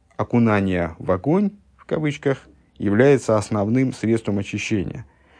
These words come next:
«Велихиура мяхар шаиш митагерес митума». И паст на первый взгляд.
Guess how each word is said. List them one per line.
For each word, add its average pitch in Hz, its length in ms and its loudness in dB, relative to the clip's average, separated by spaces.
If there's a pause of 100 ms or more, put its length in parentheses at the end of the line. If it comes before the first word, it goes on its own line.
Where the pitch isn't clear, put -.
(300)
«Велихиура 120 960 2
мяхар 120 500 0
шаиш 117 540 -2
митагерес 117 720 -2
митума». 107 560 -4 (240)
И 160 200 -2
паст 147 340 -2
на 123 160 -2
первый 131 320 0
взгляд. 104 500 -4